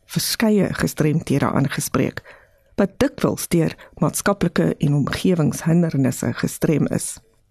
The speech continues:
In die verlede het belanghebbendes tipies gestremdheidsuitdagings vanuit 'n mediese rehabilitasie of welsynsperspektief benader.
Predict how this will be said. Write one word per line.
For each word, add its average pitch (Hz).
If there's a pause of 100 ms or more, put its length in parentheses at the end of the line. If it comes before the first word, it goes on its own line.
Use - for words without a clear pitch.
(140)
In 262
die 262
verlede 156
het 156
belanghebbendes 156
tipies -
gestremdheidsuitdagings 165
vanuit 175
'n 160
mediese 175
rehabilitasie 156
of -
welsynsperspektief -
benader. 127